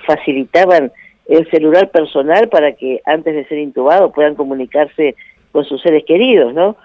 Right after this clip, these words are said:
Este, y en algunos casos era la última mano, la última mirada que, que vio esa otra persona.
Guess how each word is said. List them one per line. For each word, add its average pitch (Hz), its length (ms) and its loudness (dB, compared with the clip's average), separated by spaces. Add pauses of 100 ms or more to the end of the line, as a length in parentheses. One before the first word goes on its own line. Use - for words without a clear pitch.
(500)
Este, 156 640 0
y 165 160 2
en 170 100 2
algunos 220 340 2
casos 277 360 0
era 208 260 4
la 185 140 2
última 202 380 -6
mano, 214 440 0
la 180 120 0
última 196 360 -6
mirada 175 540 2
que, 127 280 -18 (260)
que 156 200 -8
vio 160 560 0 (240)
esa 156 240 -4
otra 170 260 0
persona. 147 560 -2